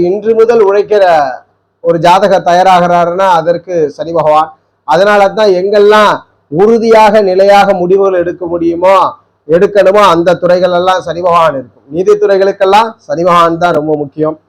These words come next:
பொறுமையாக செயல்கள் செய்யக்கூடிய அத்தனை துறைக்கும் இந்த சனி பகவானுடைய ஆளுமை தான் முக்கியத்துவம் வகிக்கிறது. So, அப்ப சனி பகவானை பொறுத்த வரைக்கும் பொறுமையாகவும் மந்தத்தன்மையோட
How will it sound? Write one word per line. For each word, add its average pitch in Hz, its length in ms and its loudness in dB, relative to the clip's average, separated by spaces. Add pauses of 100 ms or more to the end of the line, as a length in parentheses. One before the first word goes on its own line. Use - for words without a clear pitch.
(160)
பொறுமையாக 220 600 2
செயல்கள் 196 500 -2
செய்யக்கூடிய 175 500 -4
அத்தனை 185 300 -4 (100)
துறைக்கும் 185 420 -4 (400)
இந்த 147 160 -2
சனி 156 240 -4
பகவானுடைய 160 560 2
ஆளுமை 147 280 -4 (120)
தான் 147 200 0 (600)
முக்கியத்துவம் 151 600 -2
வகிக்கிறது. 117 440 -8 (140)
So, 202 100 -6
அப்ப 226 240 -4
சனி 185 140 0
பகவானை 208 420 2 (100)
பொறுத்த 180 300 -4
வரைக்கும் 190 340 -2 (140)
பொறுமையாகவும் 185 720 0
மந்தத்தன்மையோட 170 720 0